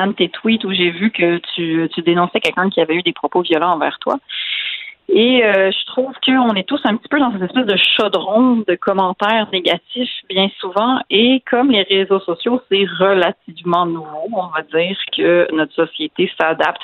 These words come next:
de plus en plus, euh, à la réalité des médias sociaux. On jongle tous un peu avec cette haine et cette violence que, verbale qu'on retrouve sur les médias sociaux. Euh, Danny Turcotte pourrait nous en parler parce que il a, sa job a presque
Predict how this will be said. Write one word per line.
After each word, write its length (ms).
de 60
plus 300
en 140
plus, 260
euh, 340
à 60
la 100
réalité 460
des 100
médias 240
sociaux. 380
On 380
jongle 380
tous 240
un 160
peu 240
avec 240
cette 180
haine 280
et 100
cette 140
violence 560
que, 420
verbale 540
qu'on 180
retrouve 480
sur 200
les 80
médias 240
sociaux. 400
Euh, 480
Danny 220
Turcotte 440
pourrait 300
nous 200
en 80
parler 400
parce 160
que 440
il 220
a, 40
sa 140
job 260
a 80
presque 320